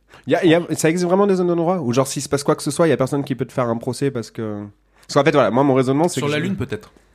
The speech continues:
Speaker 2: Et du coup, il te faudrait, euh,
Speaker 1: plus d'un million, ouais.
Speaker 2: Ouais.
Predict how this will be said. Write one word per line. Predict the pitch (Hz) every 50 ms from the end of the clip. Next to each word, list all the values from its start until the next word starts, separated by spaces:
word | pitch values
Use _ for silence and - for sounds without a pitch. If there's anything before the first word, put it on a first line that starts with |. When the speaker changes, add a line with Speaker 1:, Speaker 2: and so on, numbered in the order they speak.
| _ _ _ _ _ _ _ _ -
Speaker 2:
Et | 107 98
du | - 101
coup, | - - 131 135 135 123
il |
te | - -
faudrait, | - 98 90 92 95 92
euh, | 87 82 - - 104 - - _ _ _ _ -
Speaker 1:
plus | - 107 101 95
d'un | 98
million, | 95 98 95 87 85
ouais. | 90 92 _ _ _ _ _ _ - -
Speaker 2:
Ouais. | 98